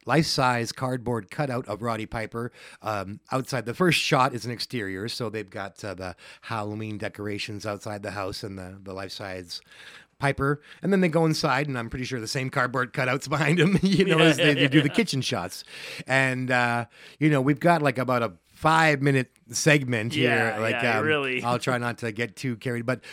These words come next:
Speaker 1: what you see is, um, you know, you got the Happy Halloween, and you got ghosts and cats on the walls, and then you see, like, a big stack of bowling balls and sticks,
Speaker 2: <laughs> Yeah.
Speaker 1: and then a, a pile of bricks and
Speaker 2: That's right.
Speaker 1: tinfoil.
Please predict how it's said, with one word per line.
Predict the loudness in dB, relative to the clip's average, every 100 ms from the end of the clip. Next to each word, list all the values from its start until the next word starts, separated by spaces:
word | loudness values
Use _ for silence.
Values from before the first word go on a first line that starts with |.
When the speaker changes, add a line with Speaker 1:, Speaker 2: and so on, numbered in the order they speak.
| 0
Speaker 1:
what | 2 6
you | 4
see | 4 4 2 4
is, | 2 2 2
um, | 2 2
you | 2
know, | 4
you | 4
got | 2 0
the | 0
Happy | -2 -2
Halloween, | -2 -2 0 0 2 2
and | 0
you | 0
got | 0 -2 -2 _
ghosts | -6 2 4 4 2 -4
and | -2
cats | 2 2 2 0
on | 0
the | 0
walls, | 0 0 0 -2 -4
and | -4
then | -4
you | -4
see, | -2 0 2
like, | 0 -2
a | -6 -8 _
big | -4 -4 -8 -20 _ -14
stack | -8 -2 -2 -2
of | -6
bowling | 0 2 4 2 0
balls | -2 -2 -4 -8
and | -10 -8
sticks, | 0 4 4 2 0 -4 -6
Speaker 2:
<laughs> | -12 -6
Yeah. | -2 2
Speaker 1:
and | 2
then | 2
a, | 0 -2 -4
a | -2
pile | 0 -2 -2 0
of |
bricks | 4 2 2 -6 -2
and | -4
Speaker 2:
That's | -2 0
right. |
Speaker 1:
tinfoil. | 4 6 4 0 -2 -4 -8